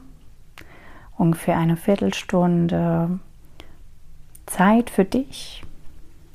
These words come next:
ungestört, irgendwo, wo du dich hinlegen kannst.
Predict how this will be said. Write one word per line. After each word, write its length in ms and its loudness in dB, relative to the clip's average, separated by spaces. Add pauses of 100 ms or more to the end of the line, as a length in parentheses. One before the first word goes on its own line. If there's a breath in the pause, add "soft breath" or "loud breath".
(640 soft breath)
ungestört, 1300 6 (480)
irgendwo, 640 6
wo 120 2
du 140 -2
dich 420 -8 (100)
hinlegen 600 8
kannst. 720 0